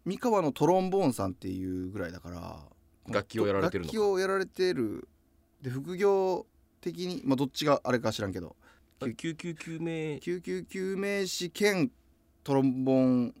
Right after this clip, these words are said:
Speaker 1: 奏者
Speaker 2: うん。
Speaker 1: とかなのかな？
Speaker 2: じゃあ、俺らも、
Speaker 1: うん。
Speaker 2: もし、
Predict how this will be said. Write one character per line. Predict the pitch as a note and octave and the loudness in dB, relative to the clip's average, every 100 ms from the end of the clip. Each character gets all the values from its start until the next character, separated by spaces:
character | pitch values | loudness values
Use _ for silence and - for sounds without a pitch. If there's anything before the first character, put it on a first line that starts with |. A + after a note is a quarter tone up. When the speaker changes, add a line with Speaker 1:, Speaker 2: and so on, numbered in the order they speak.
| _ | _
Speaker 1:
奏 | - G#2 | -4 -4
者 | - D2+ - | -4 -10 -8
Speaker 2:
う | G#2+ | -4
ん。 | G#2 F#2 E2 C2 - _ _ _ _ _ _ | -2 -2 -6 -8 -16 _ _ _ _ _ _
Speaker 1:
と | G#2+ | -4
か | A#2 | -2
な | A#2+ | -2
の | A#2+ | -4
か | D#3+ | -6
な？ | F3 B2+ F2 - _ _ _ _ _ _ _ _ _ - | -4 -4 -4 -14 _ _ _ _ _ _ _ _ _ -4
Speaker 2:
じ | A3 | -2
ゃ | F3+ | 0
あ、 | - | 0
俺 | C#3 F#3 G#3+ | 2 4 4
ら | A2 | 2
も、 | E2+ D#2+ C2 _ | -2 -4 -8 _
Speaker 1:
う | |
ん。 | G#2+ D#2 - | -8 -8 -6
Speaker 2:
も | B2+ A#2+ | -4 -2
し、 | - D#2+ A1+ | -4 -8 -12